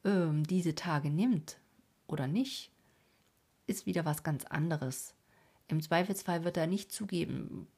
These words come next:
dass er sagt, „Oh, ich hab null Bock auf meine Arbeit.“ Aber das ist ein interessanter Ansatz und ich finde das sehr, sehr spannend als ein flexibles Bindeglied in der Kommunikation mit potenziellen Bewerbern.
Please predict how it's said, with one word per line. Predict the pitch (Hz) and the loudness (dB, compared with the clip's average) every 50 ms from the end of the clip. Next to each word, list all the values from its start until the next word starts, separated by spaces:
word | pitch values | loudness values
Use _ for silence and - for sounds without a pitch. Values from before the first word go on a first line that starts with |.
| _ _ _ _ - - | _ _ _ _ -10 -4
dass | - 139 139 - | -2 -2 -2 -2
er | 151 | -2
sagt, | 147 - 135 127 - - - | -2 -2 -4 -4 -6 -10 -12
„Oh, | 151 143 135 | -10 -10 -8
ich | - - | -8 -8
hab | 156 156 - | -8 -6 -4
null | 151 151 147 147 143 | -2 -2 -2 -2 -4
Bock | - 135 135 - - | -6 -8 -8 -8 -10
auf | - - - | -10 -8 -8
meine | 143 143 139 131 131 | -8 -6 -6 -6 -8
Arbeit.“ | 143 131 131 - 147 - - - - - _ - - - - - | -6 -8 -8 -8 -8 -8 -10 -10 -14 -18 _ -20 -20 -20 -8 -4
Aber | - 196 208 | -2 0 0
das | 220 220 220 | 0 0 -2
ist | - - - | -4 -4 -4
ein | 254 - | -4 -2
interessanter | - 247 - - 240 233 226 220 220 208 202 - - | -2 -2 -2 -4 -4 -2 0 0 0 0 -2 -2 -2
Ansatz | 160 196 240 269 294 277 285 277 277 - - - - - - - - - - - - - - _ _ | -2 -2 -2 -2 0 -2 -2 -2 -4 -8 -10 -12 -14 -20 -20 -20 -20 -20 -20 -20 -20 -20 -20 _ _
und | - 220 226 226 233 233 233 - | 0 0 2 2 2 2 0 0
ich | - 202 - | -2 -4 -2
finde | - 226 220 214 202 | 0 0 0 0 0
das | 190 175 180 - - - | 0 0 -2 -2 -2 0
sehr, | 202 208 214 226 233 | 2 2 2 2 2
sehr | 233 - 202 202 196 | 0 0 0 0 -2
spannend | 190 - - _ - 135 156 175 196 208 208 214 214 208 - - - | -2 -6 -8 _ -6 -2 -2 0 0 0 0 -2 -4 -6 -8 -8 -4
als | 170 165 170 - - | -4 -2 -2 -4 -6
ein | - 165 165 175 | -6 -6 -6 -6
flexibles | - - 165 151 156 - - 190 214 233 240 - 233 214 220 214 208 - - - - - _ - - - - - - - - - - - - - _ _ _ _ _ _ _ _ _ - - _ _ | -6 -6 -8 -8 -8 -6 -2 -2 -2 -2 -2 -2 -2 -2 -2 -4 -6 -8 -10 -12 -16 -18 _ -20 -20 -20 -20 -20 -20 -20 -20 -20 -20 -20 -20 -20 _ _ _ _ _ _ _ _ _ -20 -20 _ _
Bindeglied | - 214 226 254 262 269 254 247 - - 220 214 226 226 233 233 233 - - - - - - - - - - - - - - - - - - _ _ _ _ _ _ _ _ - | 0 2 2 4 4 4 2 0 0 -2 0 2 4 4 4 4 2 -2 -8 -14 -14 -20 -20 -20 -20 -20 -20 -20 -20 -20 -20 -20 -20 -20 -20 _ _ _ _ _ _ _ _ 0
in | - 214 208 208 202 | 0 2 2 2 2
der | 196 190 185 | 2 2 0
Kommunikation | - - 190 185 190 185 180 - 180 175 - - 175 165 175 175 165 | 0 0 2 2 2 2 2 0 -4 -6 -4 -4 -4 -2 -2 -2 -4
mit | 160 156 - | -4 -6 -6
potenziellen | - 143 - 147 147 143 - 143 131 135 139 | -6 -6 -4 -4 -6 -6 -4 -4 -4 -4 -4
Bewerbern. | 139 143 - 135 - - - - - 175 160 147 | -6 -6 -6 -6 -6 -6 -6 -8 -8 -8 -8 -10